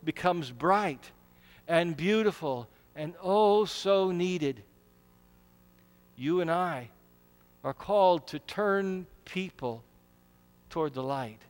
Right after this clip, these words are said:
Let's open our Bibles to, uh, Acts chapter twenty-six. Uh, we're gonna look at verses seventeen and eighteen from what Gary read for us earlier in the Pew Bible. It's on page eleven twenty-two. Uh, a little background here before we, uh, read the passage. The Apostle Paul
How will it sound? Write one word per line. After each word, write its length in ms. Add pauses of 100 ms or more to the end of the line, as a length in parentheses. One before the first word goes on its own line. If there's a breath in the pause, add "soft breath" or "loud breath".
(880 soft breath)
Let's 200
open 280
our 120
Bibles 520
to, 300
uh, 40
Acts 400
chapter 440
twenty-six. 760 (340 soft breath)
Uh, 80
we're 80
gonna 100
look 140
at 80
verses 320
seventeen 580
and 100
eighteen 420
from 180
what 340
Gary 260
read 220
for 220
us 140
earlier 340
in 80
the 40
Pew 220
Bible. 380
It's 160
on 200
page 320 (240 loud breath)
eleven 440
twenty-two. 720 (1300 loud breath)
Uh, 220
a 80
little 200
background 680
here 340
before 540
we, 240
uh, 100
read 240
the 60
passage. 520
The 120
Apostle 560
Paul 520